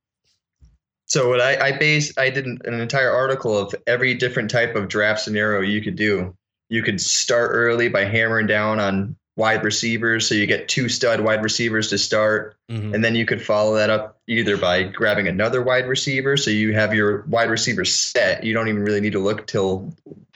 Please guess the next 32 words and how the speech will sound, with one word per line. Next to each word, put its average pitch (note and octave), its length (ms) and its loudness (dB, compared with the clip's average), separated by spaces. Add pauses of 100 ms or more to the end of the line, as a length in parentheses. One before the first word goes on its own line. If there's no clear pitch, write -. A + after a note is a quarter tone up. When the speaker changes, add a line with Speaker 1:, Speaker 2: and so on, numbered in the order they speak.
(120)
Speaker 1:
the G#2 100 0
late G#2+ 240 2
end G#2+ 200 2
of G2+ 60 -2
the G2 80 0
draft G2+ 300 2
to G#2 60 -10
find F#2+ 220 -2
a F2 60 -4
flyer G2+ 320 0
to F#2+ 80 -4
fill G#2 300 -2
in. F#2 300 0 (1500)
And A2 160 2
then B2+ 160 4
you C#3 80 4
can B2+ 160 0
get A#2+ 140 2
Freeman C3 460 0
in G#2+ 140 2
the G2+ 160 -4 (100)
fourth D3 460 -2
round F#2 380 0
to A#2+ 80 0
be A2+ 240 2
your G#2+ 460 2 (100)
R A2 180 2
B G#2 140 0
one. G2+ 420 0 (120)
I G#2 40 0
mean, G2+ 160 0
he's, A2 320 -2